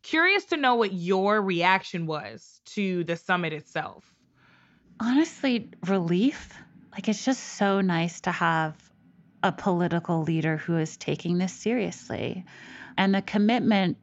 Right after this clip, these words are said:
Speaker 2: that Biden made at that summit was to reduce the United States greenhouse gas emissions fifty percent by twenty thirty,
Speaker 1: Mm-hmm.
Speaker 2: relative to two thousand five levels, which was our peak. And that's a big deal.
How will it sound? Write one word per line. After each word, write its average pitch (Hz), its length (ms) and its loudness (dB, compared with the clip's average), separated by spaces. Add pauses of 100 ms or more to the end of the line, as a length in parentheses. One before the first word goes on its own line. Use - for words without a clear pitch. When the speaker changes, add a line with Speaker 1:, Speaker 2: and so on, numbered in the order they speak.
Speaker 2:
that 170 240 0
Biden 175 500 2
made 170 360 2
at 165 180 -4
that 160 200 -4
summit 165 480 -2
was 165 500 -2
to - 140 -2
reduce 196 580 0
the 202 100 -2
United 180 460 2
States - 640 -4 (440)
greenhouse 196 460 2
gas 175 280 0
emissions 165 560 0 (120)
fifty 214 400 2
percent 160 760 0 (140)
by 170 140 2
twenty 170 400 0
thirty, 160 600 -4 (160)
Speaker 1:
Mm-hmm. 165 120 -6
Speaker 2:
relative 185 400 2
to 190 120 -2
two 175 200 -2
thousand 156 360 0
five 139 320 -2
levels, 135 380 -4
which 147 180 -6
was 135 220 -4
our 151 180 -4
peak. - 480 -12 (800)
And - 100 -18
that's 330 220 0
a 330 80 8
big 180 300 2
deal. 196 480 2